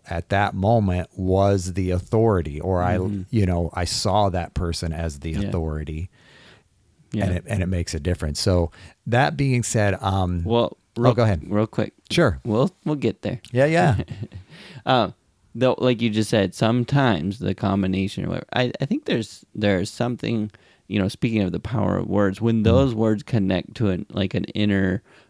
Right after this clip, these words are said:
Speaker 2: um, inferiority issue
Speaker 1: Mm.
Speaker 2: or it's, you know,
Speaker 1: Sure.
Speaker 2: some sort of inner
Speaker 1: Insecurity.
Speaker 2: s-, insecurity. Yeah. When, when those words connect to that,
Speaker 1: Mm-hmm.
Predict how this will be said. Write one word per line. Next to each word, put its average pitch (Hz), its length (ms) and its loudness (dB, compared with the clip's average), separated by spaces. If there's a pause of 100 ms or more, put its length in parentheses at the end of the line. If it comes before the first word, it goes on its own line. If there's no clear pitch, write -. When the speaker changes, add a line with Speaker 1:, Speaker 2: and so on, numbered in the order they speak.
(120)
Speaker 2:
um, 90 720 0 (560)
inferiority 98 1160 0
issue 107 580 0
Speaker 1:
Mm. 95 80 2
Speaker 2:
or 87 200 -2
it's, - 120 -8
you 113 120 0
know, 104 60 2
Speaker 1:
Sure. 127 80 4
Speaker 2:
some 117 140 4
sort 107 200 2
of - 80 -6
inner 98 420 0 (200)
Speaker 1:
Insecurity. 113 540 2
Speaker 2:
s-, - 140 -4
insecurity. 104 580 -2
Yeah. 98 240 4
When, 95 320 -2
when 98 260 0
those 117 320 2
words 107 340 0
connect 98 560 -2
to 123 100 -6
that, 127 320 -4 (120)
Speaker 1:
Mm-hmm. 82 300 2